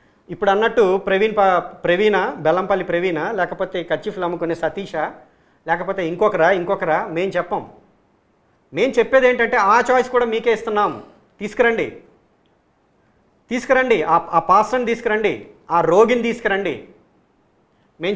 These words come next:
చేసేది ఒక్కటే, ఆ రోగికి స్వస్థత వీళ్ళు ఆ యేసునే మొక్కుతారో, యెహోవానే మొక్కుతారో, పవిత్రాత్మనే మొక్కుతారో, లేదా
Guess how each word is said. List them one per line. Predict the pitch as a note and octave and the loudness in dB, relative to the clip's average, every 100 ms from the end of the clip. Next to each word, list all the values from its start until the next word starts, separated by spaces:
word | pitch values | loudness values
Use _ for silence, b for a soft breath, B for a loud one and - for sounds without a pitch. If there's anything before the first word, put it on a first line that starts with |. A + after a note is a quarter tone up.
| G3 | 2
చేసేది | G#3+ B3 G#3+ | 4 4 4
ఒక్కటే, | - G3+ G3+ C3 - - _ _ _ _ _ _ _ _ _ _ _ | 2 0 0 -2 -12 -20 _ _ _ _ _ _ _ _ _ _ _
ఆ | D#3+ G3+ | 0 0
రోగికి | E3 D#3+ C4+ D4 B3+ G#3+ G#3+ C4 - | 2 4 4 4 -2 -2 -4 -4 -8
స్వస్థత | F3+ F#3+ - A#3+ | -6 -4 -2 -2
వీళ్ళు | A3+ G#3+ G#3 B2+ - - _ _ - | 0 -2 -2 -6 -8 -20 _ _ -8
ఆ | D#3 | -6
యేసునే | D3 F#3 G3 G#3+ | -4 -4 -2 -4
మొక్కుతారో, | G3+ - F#3 F#3+ G3+ | -2 -4 -4 0 0
యెహోవానే | E3+ F3+ G#3 G3+ | 0 2 2 0
మొక్కుతారో, | F#3+ F3 F3 F3+ G3 | -4 -8 -4 -4 -2
పవిత్రాత్మనే | E3 F3+ G3 F#3+ F#3+ G3 | -2 -2 -2 -4 -4 -8
మొక్కుతారో, | F#3 F3 - F3+ G3 | -8 -10 -6 -2 -2
లేదా | D#3+ F#3 E3 F3 | 0 2 4 2